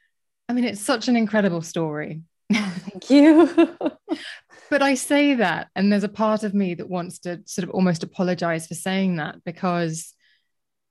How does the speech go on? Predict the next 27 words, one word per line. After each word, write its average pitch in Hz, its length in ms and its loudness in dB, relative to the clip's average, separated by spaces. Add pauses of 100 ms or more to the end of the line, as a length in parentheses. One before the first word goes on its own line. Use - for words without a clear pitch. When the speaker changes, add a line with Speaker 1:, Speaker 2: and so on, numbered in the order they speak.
(460)
Speaker 1:
if 214 180 -2
you 226 100 -2
focus 247 460 -2
on 180 480 -2 (180)
the 208 60 -2
nice 233 420 2
part 165 320 -8
of 160 120 -8
it, 196 200 -6
which 185 220 -10
is 170 460 -8 (260)
Speaker 2:
Mm-hmm. 180 360 -10 (120)
Speaker 1:
where 185 140 -2
you 180 180 0
are 165 120 0
now, 175 640 -6
then 240 160 2
it 240 100 2
is 254 160 0
an 226 100 2
incredible 165 460 -4
story. 156 640 -8 (400)
But 196 180 0
for 233 200 2
a 233 60 4
long 247 300 4
time, 165 680 -4